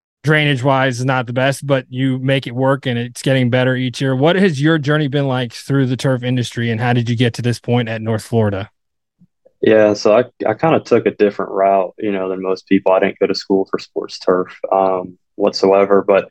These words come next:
Speaker 2: worked in the Parks and Rec sector, uh, here in North Florida for about ten years, um, dealing with youth and adult sports. And coming with that, you tend to learn a lot about your facilities that you're using, uh, that are usually either owned by the city or,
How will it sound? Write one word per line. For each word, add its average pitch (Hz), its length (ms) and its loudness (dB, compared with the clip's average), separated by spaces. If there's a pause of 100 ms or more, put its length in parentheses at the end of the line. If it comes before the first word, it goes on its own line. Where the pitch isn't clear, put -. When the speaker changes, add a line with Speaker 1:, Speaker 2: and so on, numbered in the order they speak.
(360)
Speaker 2:
worked 117 220 2
in 110 60 4
the 101 80 2
Parks 113 320 0
and 101 100 -2
Rec 104 240 2
sector, 107 600 -2
uh, 95 400 0
here 104 180 -2
in 98 120 -6
North 98 260 -4
Florida 98 360 2
for 95 520 -2
about 110 340 0
ten 107 240 -2
years, 104 640 -2 (320)
um, 92 540 -2
dealing 95 240 2
with 95 120 0
youth 101 220 2
and 95 100 -2
adult 92 280 0
sports. 98 520 0
And 95 420 -6
coming 101 260 0
with 95 140 0
that, 98 300 6
you 98 320 -8 (140)
tend 98 220 0
to 95 80 2
learn 95 180 2
a 95 40 -2
lot 98 180 2
about 95 220 2
your 95 120 -4
facilities 107 600 2
that 98 140 2
you're 95 160 -4
using, 107 400 -4 (460)
uh, 92 300 2
that 92 140 0
are 92 80 0
usually 98 460 0
either 92 400 0
owned 95 200 -4
by 90 120 0
the - 100 -6
city 117 460 0
or, 92 460 -6